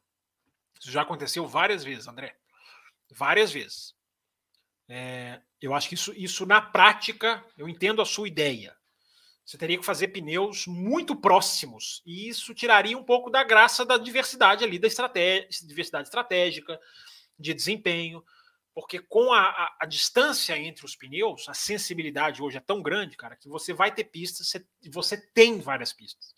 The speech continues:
em que um dos pneus, ou o mais macio ou o mais duro, não, não, não, não funciona.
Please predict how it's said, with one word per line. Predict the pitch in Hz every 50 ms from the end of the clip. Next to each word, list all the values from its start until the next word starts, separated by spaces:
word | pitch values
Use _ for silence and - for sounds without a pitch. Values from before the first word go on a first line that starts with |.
| _ _ - - - - - - - - _ _ _
em | 151 156
que | 151 - 220 240
um | 240 302 370 339
dos | 240 240 240
pneus, | - - 185 180 196 226 190 - - -
ou | 214 226 247 226
o |
mais | 196 175 151 147 143
macio | 143 131 - - - - 160 135 120 120
ou | 120 117
o | 113
mais | 123 117 104
duro, | - - 185 196 160 - _ _ _ _ _ _ _ _ _ _ _ _ _ _ _ _ _
não, | 160 185 214 240 233 240 285 311 - - _ _
não, | 247 226 240 294 359 339 -
não, | 262 277 294
não | 262 240 262
funciona. | 285 - - - - 214 240 220 -